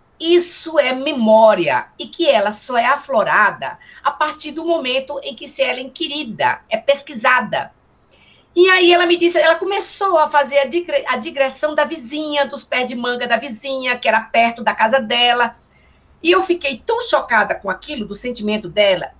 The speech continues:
e o que a memória nos traz, e o que as pesquisas nos fazem ter contato, e é a diferença pra essas mulheres que nos narra,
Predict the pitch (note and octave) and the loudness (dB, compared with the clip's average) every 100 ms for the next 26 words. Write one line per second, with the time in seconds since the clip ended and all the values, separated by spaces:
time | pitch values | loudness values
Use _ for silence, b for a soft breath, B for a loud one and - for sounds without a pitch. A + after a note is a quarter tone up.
0 | _ A#3 A#3 A3 - C4 A#3+ A3+ G#3+ A#3 | _ -8 -8 -8 -6 -4 -2 0 2 4
1 | C4+ C4 F#3 D3 - - A2+ A2 - - | 4 6 4 0 -8 -8 -8 -8 -14 -14
2 | C4+ - C4 B3+ - - B3 B3 - D#4+ | -14 -6 -4 -4 -8 -4 -4 -4 -4 2
3 | E4+ A3+ A3 G#3 G#3 - - C4+ C4 G#3 | 2 2 -2 -4 -6 -6 2 4 4 0
4 | F#3 F3 F3 F3 D3 - F3 G#3 - C#4 | -6 -6 -8 -8 -12 -2 0 0 -4 -12
5 | B B B B B _ D4 D#4 D4 C#4 | B B B B B _ -2 4 4 4
6 | A#3 E4+ D#4 C#4 C#4+ F4 - A#3 A3+ F#3+ | 0 2 4 6 4 2 0 -4 -2 -2
7 | F#3 F#3+ F3+ F#3+ E3+ E3+ F3 - G3 G#3 | -2 -4 -10 -8 -6 -6 -8 -12 -12 -10
8 | G#3 F3 D#3+ D#3+ D3 | -6 -4 -4 -6 -10